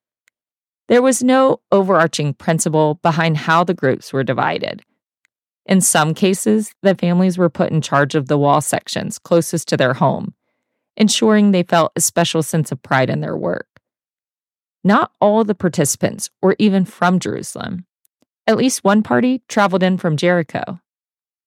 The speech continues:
While some laborers were divided by their trade, like goldsmiths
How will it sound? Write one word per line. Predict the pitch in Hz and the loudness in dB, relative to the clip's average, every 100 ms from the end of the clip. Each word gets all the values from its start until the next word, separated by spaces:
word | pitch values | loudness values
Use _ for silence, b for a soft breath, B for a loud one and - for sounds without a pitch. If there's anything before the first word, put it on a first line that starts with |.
| _ _ _ _ _ _ _ - | _ _ _ _ _ _ _ -2
While | 208 214 | 2 2
some | 202 - 226 247 | 2 2 2 4
laborers | 233 156 - - - - - _ _ - | 4 2 0 -2 -4 -8 -14 _ _ -4
were | 185 | 0
divided | 180 160 175 175 190 175 | 2 2 2 2 2 2
by | 160 | 2
their | 143 139 | 2 -2
trade, | - 156 151 170 196 _ _ - | -2 0 0 0 -4 _ _ -2
like | 180 - | -2 0
goldsmiths | 143 151 - - 165 160 | 0 0 -2 -2 0 0